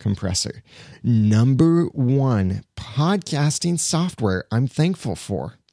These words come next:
This is gonna be one you wouldn't expect. Ready for this? Drum roll. <laughs> I can't do the drum roll things. Text Expander.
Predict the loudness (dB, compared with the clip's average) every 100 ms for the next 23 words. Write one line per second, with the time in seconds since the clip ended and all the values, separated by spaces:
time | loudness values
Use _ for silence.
0 | _ _ _ _ _ _ _ _ _ _
1 | _ _ _ _ 0 0 0 0 2 2
2 | 2 2 4 2 0 _ _ _ -4 2
3 | 2 4 4 4 0 -2 -6 -6 -4 -6
4 | -6 -2 -4 -4 -16 -20 _ _ _ _
5 | 4 4 4 2 0 -2 -2 0 2 0
6 | 2 6 6 6 6 6 6 6 6 6
7 | 4 -2 -8 -12 _ -8 -6 -6 -6 -4
8 | -4 -4 -4 -6 -6 -6 -2 -4 -4 -8
9 | -8 -8 -12 -18 -20 -20 -20 _ _ _
10 | _ _ _ _ _ _ _ -8 -2 -2
11 | 0 -2 -2 0 2 2 0 -4